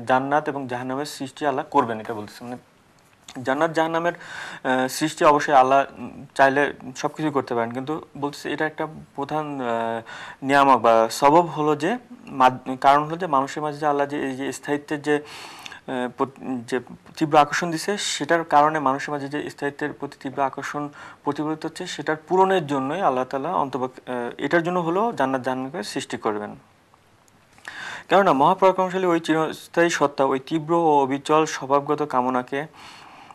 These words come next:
এবং প্রভাবশালী, শক্তিশালী ও সার্বজনীন দোয়াকে কবুল করেছেন।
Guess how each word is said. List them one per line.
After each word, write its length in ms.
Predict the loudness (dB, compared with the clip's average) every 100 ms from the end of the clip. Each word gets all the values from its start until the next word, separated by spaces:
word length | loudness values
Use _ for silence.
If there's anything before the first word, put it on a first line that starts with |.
| _
এবং 220 | 0 0 2
প্রভাবশালী, 520 | 4 6 4 2 2
শক্তিশালী 520 | 2 -2 -4 -4 0
ও 100 | 2
সার্বজনীন 680 | 0 2 0 0 -4 -4 -4
দোয়াকে 440 | 2 4 4 0 -4
কবুল 260 | -2 0 0
করেছেন। 480 | 0 -4 -4 -10